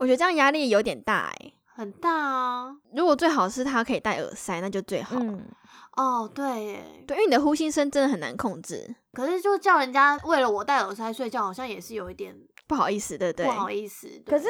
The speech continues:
Speaker 3: 你又没有实质上做错什么，或是你真的有发出很大的呼声或是什么，就干扰到他。
Speaker 2: 他就是浅眠啊，我就是遇到一个很浅眠的室友。
Speaker 3: 那就没办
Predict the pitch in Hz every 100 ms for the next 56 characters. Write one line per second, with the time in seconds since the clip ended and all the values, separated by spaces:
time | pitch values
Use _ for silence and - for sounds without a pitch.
0 | 494 320 349 381 320 254 240 240 233 240
1 | 254 233 254 226 220 190 190 - - 202
2 | 247 254 254 196 214 226 202 190 196 196
3 | 208 185 185 202 175 175 180 175 175 170
4 | 180 190 190 - - 196 208 196 190 175
5 | - - - - - - - 320 320 349
6 | - 277 226 226 220 208 214 208 214 220
7 | 302 311 302 285 240 240 233 214 - 208
8 | 190 190 190 - 208 185 - - _ _
9 | 339 320 302 311 285 247 262 247